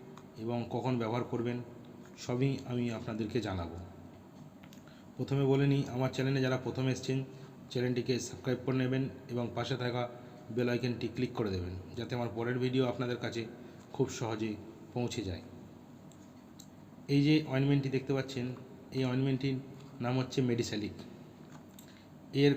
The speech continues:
কম্পোজিশন হচ্ছে clobetasol, propionate and salicylic অ্যাসিড অয়েনমেন্ট। এই অয়েনমেন্টটি আপনারা যে কোনো মেডিকেল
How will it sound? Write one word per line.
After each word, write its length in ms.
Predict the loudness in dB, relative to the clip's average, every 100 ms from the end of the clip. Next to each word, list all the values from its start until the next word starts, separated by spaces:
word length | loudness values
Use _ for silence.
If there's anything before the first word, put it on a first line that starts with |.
| 4
কম্পোজিশন 460 | 0 2 2 4 2
হচ্ছে 240 | 2 2 0 0 -8 -16 -16 -16 -2
clobetasol, 600 | 4 6 8 6 2 2 0 -2 -4
propionate 600 | -4 0 4 4 4 0 -10 -16 -18 -4 0
and 120 | 0 -2 -6 -14 -16 -18 -18 -18 -18 -20 -20 -18 -12
salicylic 640 | -4 0 2 4 4 4 0 -2
অ্যাসিড 280 | 2 2 2
অয়েনমেন্ট। 380 | 0 0 -2 -4 -8 -14 -16 -18 -18 -20 -20 -20 -20 -18 -20 -18 -18 -18 -4 4
এই 80 | 4 6
অয়েনমেন্টটি 480 | 2 4 2 2 -2 -6 -8
আপনারা 300 | -4 0 0 0 -6 -12 -14 -12 -12 -12 -16 -16 -16 -10 -8 0
যে 100 | 2
কোনো 140 | 6 6 6
মেডিকেল 260 | 4 4